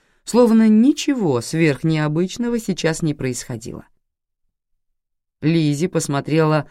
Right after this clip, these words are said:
на монотонно гудящие существа, по-прежнему облепляющие руки Эви, и помотала головой.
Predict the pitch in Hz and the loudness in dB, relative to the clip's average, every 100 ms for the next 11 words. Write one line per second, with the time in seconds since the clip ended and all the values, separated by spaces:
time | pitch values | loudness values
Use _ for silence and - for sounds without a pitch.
0 | - 175 170 165 165 156 175 156 139 127 | 0 4 4 2 0 0 0 0 -2 -4
1 | 139 131 143 123 - 127 123 131 - 120 | -6 -4 -4 -4 -6 -8 -6 -10 -8 -10
2 | - 127 147 180 - _ - 156 - 143 | -10 -6 -2 -2 -4 _ -4 -4 -2 -2
3 | 160 139 143 143 151 - 147 147 151 147 | 0 0 -2 -2 -2 -2 -2 0 -2 -2
4 | 147 135 131 123 - 131 127 131 160 - | -4 -2 -6 -10 -10 -6 -6 -4 -6 -2
5 | 151 - 151 175 202 202 _ _ _ _ | -4 -2 -2 0 -2 -4 _ _ _ _
6 | - 202 202 196 190 165 156 165 175 190 | 0 0 2 0 0 -2 -2 -4 -4 -6
7 | 160 120 110 | -4 -6 -6